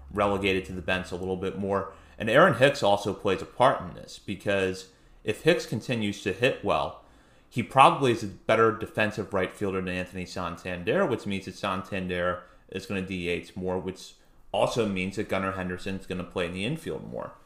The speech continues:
So Mateo could be on the bench more often at that point. Frazier, I don't know if he has a longer leash because he was brought in as a free agent and because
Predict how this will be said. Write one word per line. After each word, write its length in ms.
So 140
Mateo 500
could 320
be 100
on 120
the 80
bench 340
more 180
often 340
at 120
that 300
point. 240
Frazier, 640
I 140
don't 240
know 160
if 140
he 100
has 180
a 60
longer 460
leash 600
because 800
he 160
was 140
brought 320
in 100
as 140
a 60
free 340
agent 300
and 260
because 640